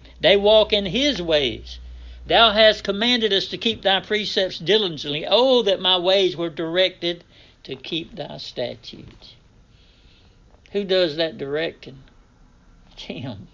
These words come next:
you see. It's him. He's leading us. He's leading us.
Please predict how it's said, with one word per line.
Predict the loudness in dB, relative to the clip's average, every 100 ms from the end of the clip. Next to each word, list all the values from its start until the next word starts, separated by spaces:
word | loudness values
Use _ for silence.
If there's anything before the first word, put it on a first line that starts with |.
| _ -20
you |
see. | -20 -20 -20 -20 -20 -20 -20 -20 -20 -20 -20 -20 -20 -20
It's | -20 -14
him. | -10 -10 -10 -14 -20 _ -12
He's | -8 -8 -10 -10
leading | -8 -8 -10 -16
us. | -18 -20 -20 -20 _ _ _ _ _ -20 -16
He's | -12 -12
leading | -8 -6 -6 -10 -16
us. | -20 -20 -20